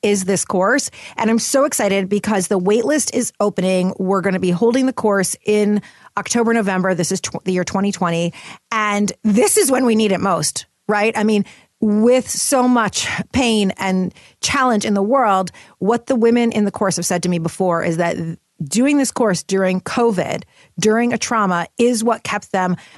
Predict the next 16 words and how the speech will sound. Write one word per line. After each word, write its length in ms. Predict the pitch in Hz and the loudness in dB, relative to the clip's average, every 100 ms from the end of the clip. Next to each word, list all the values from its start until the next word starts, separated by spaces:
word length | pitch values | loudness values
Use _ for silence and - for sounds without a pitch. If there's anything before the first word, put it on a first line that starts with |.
| - | -4
alive 440 | 180 240 285 262 | 0 2 2 0
and 240 | 208 180 175 | 0 -2 0
going 480 | - 254 226 196 - | 2 2 2 0 -4
and 260 | 185 180 190 - - | -4 -4 -4 -10 -10
happy 680 | - 262 269 254 190 175 - _ - | -4 -2 -2 -2 -2 -4 -10 _ -4
and 220 | 220 202 | -2 -2
inspired 840 | - 208 - - 254 285 220 185 | -2 -2 -2 -2 0 2 2 0
and 120 | 196 | -2
on 140 | 196 190 | -2 -2
fire 320 | - 196 185 | -2 -2 -2
toward 220 | - 180 | -2 -6
purpose. 420 | - 185 - 151 | -4 -6 -6 -6
And 100 | 208 | -4
so 140 | 190 202 | -2 -2
right 300 | 180 202 247 | -2 -2 -2
now, 380 | 233 202 196 190 | -2 -2 0 -2